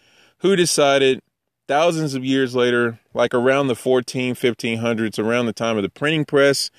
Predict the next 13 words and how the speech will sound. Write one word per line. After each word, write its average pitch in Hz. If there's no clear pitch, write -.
even 135
if 110
you 113
want 113
to 104
throw 101
that 135
in 139
the, 131
in 123
the 117
whole 120
bunch, 120